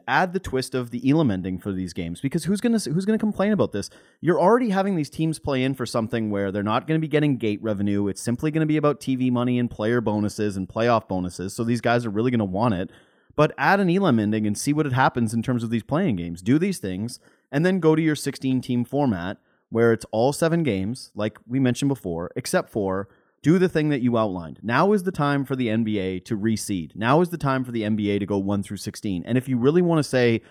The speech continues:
"Well, how do we weight what teams, uh, accomplished in the regular season?" Give them easier matchups. I actually don't know if it works out for the Raptors.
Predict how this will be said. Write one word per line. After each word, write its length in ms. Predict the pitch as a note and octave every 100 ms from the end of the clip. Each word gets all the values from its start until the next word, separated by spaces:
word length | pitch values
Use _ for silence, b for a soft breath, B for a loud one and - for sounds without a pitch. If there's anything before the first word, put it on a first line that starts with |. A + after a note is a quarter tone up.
| b b
"Well, 120 | A#2
how 200 | A2+ A#2+
do 80 | B2
we 140 | C3 B2+
weight 340 | G2+ A2 C3 -
what 200 | A2+ -
teams, 320 | A#2 A#2 G#2+ -
uh, 200 | - G#2 -
accomplished 520 | G#2 - A2 A#2 -
in 80 | A2
the 60 |
regular 280 | G#2 G#2 G#2
season?" 440 | G2+ G2+ A2+ F3+ F#3+ b b b -
Give 120 | F3+
them 140 | A3
easier 280 | G3+ F#3+ F#3
matchups. 460 | E3 G3+ - F2 -
I 100 | C#3+
actually 280 | F#3 G#3+ B3+
don't 160 | A3 G3+
know 140 | C3
if 100 | D3
it 20 |
works 240 | B2+ B2 -
out 140 | A#2+
for 40 | B2
the 80 |
Raptors. 540 | G2 F#2 A2 D#3 D#3+